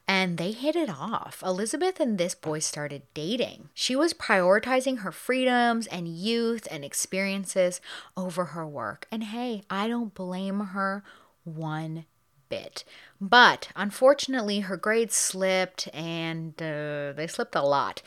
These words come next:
and she almost failed. But you know what? She's young, she's got goals, she's ambitious, she's smart.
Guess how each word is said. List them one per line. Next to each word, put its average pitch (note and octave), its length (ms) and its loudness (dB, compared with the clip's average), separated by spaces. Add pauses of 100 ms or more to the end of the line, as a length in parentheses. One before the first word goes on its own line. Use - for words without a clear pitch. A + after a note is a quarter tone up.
(260)
and D3+ 300 -6
she - 180 -6
almost C#3+ 300 -8
failed. - 640 -16 (560)
But E3+ 200 -10
you F3 80 -6
know G#3+ 180 0
what? D4 360 4 (340)
She's D3 460 -6
young, G3+ 720 6 (280)
she's F3 320 -6
got C#3+ 360 -8
goals, F3 680 6
she's - 320 -6
ambitious, E3 880 -2
she's - 360 -8
smart. D#3 720 -2